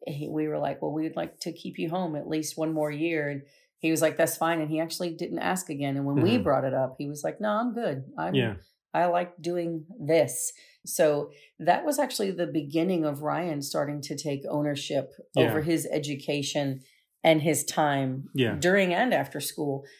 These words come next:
Speaker 1: He became a lot more proactive about his curriculum. He went with me to the book
Speaker 2: Mm-hmm.
Speaker 1: fairs and the conventions, and he wanted to look at the curriculum. He had a hand. I, the catalogs would come in the mail, and he would look them over, and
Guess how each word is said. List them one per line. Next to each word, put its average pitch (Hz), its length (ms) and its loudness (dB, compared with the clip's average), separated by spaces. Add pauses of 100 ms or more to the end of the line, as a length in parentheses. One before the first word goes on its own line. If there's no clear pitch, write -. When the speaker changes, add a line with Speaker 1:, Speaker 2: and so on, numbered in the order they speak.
(120)
Speaker 1:
He 165 80 0
became 147 340 -2
a 143 100 -4
lot 143 220 -2
more 139 480 -2 (380)
proactive 151 600 4
about 147 260 -2
his 143 200 -4
curriculum. 143 720 0
He 147 220 0
went 147 240 -2
with 160 200 -4
me 151 140 -2
to 143 100 -6
the 147 100 -2
book 143 220 -4
Speaker 2:
Mm-hmm. - 100 -2
Speaker 1:
fairs 143 420 0 (340)
and 147 140 0
the 143 60 -2
conventions, 143 640 -2
and 131 100 -6
he 151 140 0
wanted 147 360 0
to 147 60 -6
look 139 220 -6
at 147 100 -4
the 151 60 -6
curriculum. 139 680 -4
He 147 360 -4 (340)
had 151 180 4
a 151 60 4
hand. 151 340 2
I, 151 100 6
the 151 180 -4
catalogs 147 640 2
would 151 160 -8
come 151 140 2
in 147 60 -2
the 139 80 -2
mail, 147 340 0
and 147 160 -6 (360)
he 156 140 0
would 139 300 -2 (480)
look 175 280 2
them 165 160 4
over, 151 580 4
and 143 380 0